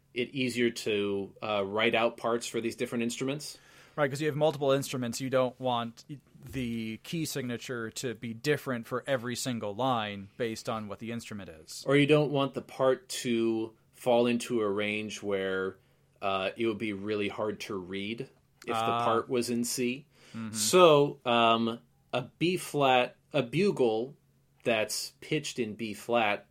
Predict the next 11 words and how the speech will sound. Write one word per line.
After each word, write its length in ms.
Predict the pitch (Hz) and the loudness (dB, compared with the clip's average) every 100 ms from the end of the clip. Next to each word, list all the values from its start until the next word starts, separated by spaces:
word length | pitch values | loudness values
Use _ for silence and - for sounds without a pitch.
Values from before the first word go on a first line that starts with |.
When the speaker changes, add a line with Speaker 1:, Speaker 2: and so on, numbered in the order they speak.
| - | -6
Speaker 1:
playing 340 | 151 127 117 | 0 2 0
taps 640 | - 131 113 98 - - - _ _ _ _ - | -2 0 0 0 -4 -12 -14 _ _ _ _ 2
would 220 | 120 117 | 4 4
read 400 | 110 143 185 147 | 2 2 4 2
the 80 | 139 | -4
part 520 | - 156 131 101 - - | 0 4 4 4 -4 -6
in 160 | 139 | 0
the 60 | 120 | 0
key 260 | - 123 104 | -2 -2 -2
of 140 | 90 | -2
C. 400 | - 180 82 - | -4 -4 -6 -10